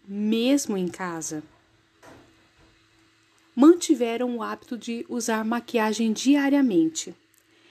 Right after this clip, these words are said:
Essa prática pode provocar acnes e aumentar a oleosidade da pele,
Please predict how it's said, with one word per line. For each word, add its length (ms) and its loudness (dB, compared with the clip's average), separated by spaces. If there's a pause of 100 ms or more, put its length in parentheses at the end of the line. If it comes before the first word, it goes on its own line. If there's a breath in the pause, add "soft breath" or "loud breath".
(220 soft breath)
Essa 300 2
prática 720 -10 (320)
pode 380 2
provocar 640 -2 (100)
acnes 800 -4 (280)
e 100 4
aumentar 560 2
a 60 -4
oleosidade 680 -4
da 120 -8
pele, 340 -12